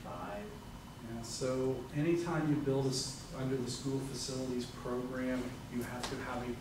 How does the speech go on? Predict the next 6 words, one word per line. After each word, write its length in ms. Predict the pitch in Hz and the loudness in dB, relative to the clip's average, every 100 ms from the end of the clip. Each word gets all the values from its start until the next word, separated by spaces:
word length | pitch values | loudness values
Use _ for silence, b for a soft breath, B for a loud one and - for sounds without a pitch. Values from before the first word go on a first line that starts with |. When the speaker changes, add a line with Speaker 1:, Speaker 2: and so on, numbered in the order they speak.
| - | -4
Speaker 2:
permanent 340 | 131 127 127 | -2 0 0
improvement 680 | 123 117 - 127 127 131 123 - 113 | 0 -2 -2 -2 0 0 -2 -2 -4
aspect 340 | 117 - - 117 - - - | -4 -4 -6 -6 -8 -10 -6
to 40 | 127 | -2
your 380 | 120 113 113 110 - - - - - - - - - - - | -2 0 -2 -4 -6 -10 -10 -10 -10 -10 -10 -10 -10 -8 -6
issue. 260 | - - | -6 -8